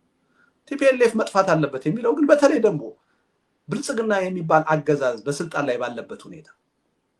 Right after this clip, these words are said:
ኦህዴድ በስልጣን ላይ ባለበት ሁኔታ፣ ብአዴን በስልጣን ላይ ባለበት ሁኔታ፣ በተለየ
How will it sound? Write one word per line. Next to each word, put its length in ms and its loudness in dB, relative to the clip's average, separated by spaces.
ኦህዴድ 400 2
በስልጣን 400 -6
ላይ 120 -2
ባለበት 440 -10
ሁኔታ፣ 240 -18
ብአዴን 500 0
በስልጣን 420 -10
ላይ 120 -6
ባለበት 420 -14
ሁኔታ፣ 240 -20
በተለየ 460 4